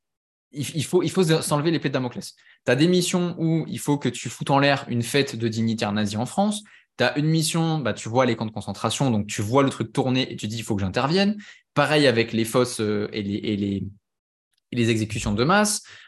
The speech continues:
Ensuite, t'as la même chose, euh, avec des missions, euh, où, bah, t'es sur le front. Donc, si tu te loupes, bah, tu te prends un obus et c'est fini. Euh, donc, t'as toujours cette, cette, cette pression constante, en fait, dans le jeu qui te rappelle à quel point ça fait du bien de souffler.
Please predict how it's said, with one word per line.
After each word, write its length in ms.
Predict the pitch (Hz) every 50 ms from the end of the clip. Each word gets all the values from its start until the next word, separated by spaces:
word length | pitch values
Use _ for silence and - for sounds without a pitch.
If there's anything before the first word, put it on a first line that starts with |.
| - _
Ensuite, 500 | - 127 139 135 - - 175 156 160 -
t'as 100 | - 135
la 120 | 123 127 123
même 200 | 135 143 147 147
chose, 460 | 147 - 170 160 156 147 123 107 _ _ _ _ _ _ _ -
euh, 380 | 110 110 107 107 104 104 104 -
avec 400 | - 113 110 120 127 127 - -
des 200 | 117 110 113 113
missions, 480 | 113 120 117 - - 139 135 135 127
euh, 220 | 117 107 107 104 101 101 95 95 - _ _ _ _ _ _ _ _ _ _ _ _ _ _ _ -
où, 140 | 139 131 117
bah, 100 | 123 110
t'es 120 | - 117
sur 180 | - - 117 113
le 80 | 123
front. 340 | 123 - - 185 190 196 196 - -
Donc, 240 | 123 - 120 117
si 100 | - -
tu 140 | - - 135
te 80 | - -
loupes, 140 | 156 151 135
bah, 100 | 127 110
tu 140 | - -
te 40 | 110
prends 160 | - - 120
un 120 | 113 113 120
obus 260 | 123 120 117 131 135
et 60 | 123
c'est 120 | - - 104
fini. 400 | - - 127 147 175 208 208 208 - - - - _ -
Euh, 180 | 101 107 110 113
donc, 140 | 120 123 120
t'as 100 | 156 151
toujours 320 | 151 - - 220 233 233
cette, 320 | - - 143 - - 127 -
cette, 200 | - - 107 -
cette 220 | - - 117 -
pression 420 | - - - 180 165 - - 185
constante, 440 | 170 - 170 156 - - 196 175 -
en 40 | 143
fait, 140 | - 165 151
dans 160 | 131 120 113
le 60 | 113
jeu 260 | 110 127 160 180 - - _ _ _ _ _ _ _ _ -
qui 120 | - 131
te 80 | - 160
rappelle 380 | 160 139 165 160 - 214 220
à 80 | 180 139
quel 260 | - - 175 165 160
point 440 | - - 151 147 156 190 226 - - _ _ _ _ _ _ _ _ _ _ _ _ _ _
ça 160 | - - 156
fait 160 | 135 - 156 131
du 100 | 131 131
bien 180 | 123 160 170
de 60 | 165
souffler. 400 | 160 - - 156 - 127 110 101